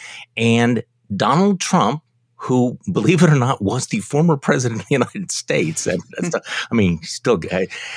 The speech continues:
five years later, it's still hard to get your head around that. Shows up, I mean, he, he appears via, via Jumbotron, uh,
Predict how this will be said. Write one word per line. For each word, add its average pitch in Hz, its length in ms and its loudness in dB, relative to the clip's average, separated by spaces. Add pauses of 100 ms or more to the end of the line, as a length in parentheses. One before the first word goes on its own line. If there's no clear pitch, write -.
(280)
five 131 340 2
years 123 160 4
later, 107 200 6
it's 85 80 -4
still 107 120 2
hard 98 140 4
to 95 40 0
get 92 220 2
your 90 140 2
head 110 180 2
around 90 300 2
that. 87 200 0 (160)
Shows 143 460 4
up, 127 200 4
I 117 120 6
mean, 110 200 6
he, 104 220 6
he 113 140 2
appears 113 480 4
via, 98 400 4 (260)
via 98 280 2
Jumbotron, 95 760 2 (720)
uh, 98 260 2